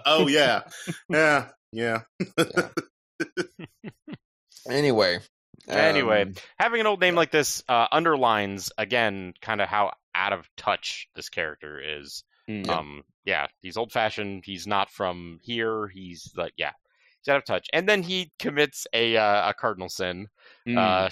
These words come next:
Speaker 3: to the A L F. Uh, and, um, uh, Jay wants to ask Mija to let Okja get recaptured so they can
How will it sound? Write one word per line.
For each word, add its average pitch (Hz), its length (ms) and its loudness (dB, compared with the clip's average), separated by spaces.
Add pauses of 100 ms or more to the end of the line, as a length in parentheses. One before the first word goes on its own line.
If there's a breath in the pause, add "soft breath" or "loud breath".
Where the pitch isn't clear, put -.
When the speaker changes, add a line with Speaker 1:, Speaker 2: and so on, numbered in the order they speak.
Speaker 3:
to 107 80 -8
the 104 140 -4
A 110 120 2
L 117 200 2
F. 180 360 0 (420 soft breath)
Uh, 123 380 6 (100)
and, 135 340 2
um, 127 640 2 (460)
uh, 113 260 4
Jay 147 460 2
wants 135 300 2
to - 80 -2
ask 117 220 0
Mija 110 500 0 (200)
to 113 600 -14
let 117 260 2
Okja 117 400 -4
get - 180 -8
recaptured 104 840 -8
so - 180 -12
they 87 180 -12
can 85 440 -14